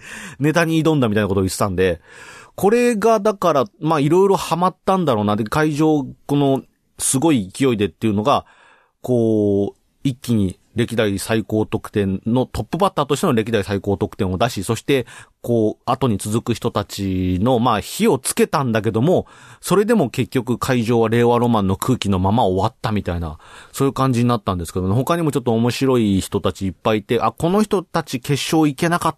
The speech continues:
たんだな。要は最終決戦、さ-、最後の三組、えー、二本目のネタをやる、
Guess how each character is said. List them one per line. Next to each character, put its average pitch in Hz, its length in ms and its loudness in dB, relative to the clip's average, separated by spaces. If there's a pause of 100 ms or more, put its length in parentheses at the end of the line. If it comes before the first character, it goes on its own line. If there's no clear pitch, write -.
た 135 120 -2
ん 120 40 2
だ 110 80 2
な。 107 120 2
要 120 80 2
は 110 60 0
最 175 220 0
終 180 180 0
決 - 200 -4
戦、 123 260 0
さ-、 - 180 -10 (260)
最 185 180 0
後 156 80 2
の 123 80 0
三 156 220 -2
組、 101 220 -6 (540)
え 117 140 0
ー、 - 20 2
二 131 140 4
本 175 200 2
目 175 80 2
の 165 120 2
ネ 151 140 2
タ 156 120 4
を 156 100 4
や 147 80 4
る、 143 240 2